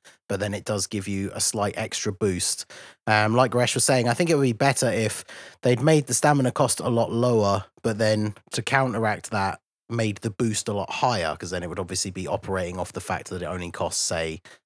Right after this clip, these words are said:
ten stamina. Um, but then just give it a much bigger boost. I think that could have been maybe something that we'd have all been a little bit more excited about. So, <laughs> but yeah, so the last thing,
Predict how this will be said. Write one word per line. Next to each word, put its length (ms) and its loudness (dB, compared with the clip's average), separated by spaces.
ten 300 -2
stamina. 500 -4
Um, 280 -2
but 100 -2
then 140 0
just 160 -2
give 160 -2
it 20 0
a 100 -2
much 320 -4
bigger 240 -4
boost. 460 -4
I 60 -4
think 220 -6
that 180 -4
could 120 -8
have 120 -6
been 300 -4
maybe 260 8
something 280 6
that 140 4
we'd 100 2
have 140 0
all 80 0
been 360 -2
a 60 -8
little 240 -2
bit 160 -4
more 300 -4
excited 420 -4
about. 400 -8
So, 260 -6
<laughs> 800 -14
but 280 2
yeah, 260 8
so 340 8
the 160 2
last 360 6
thing, 340 4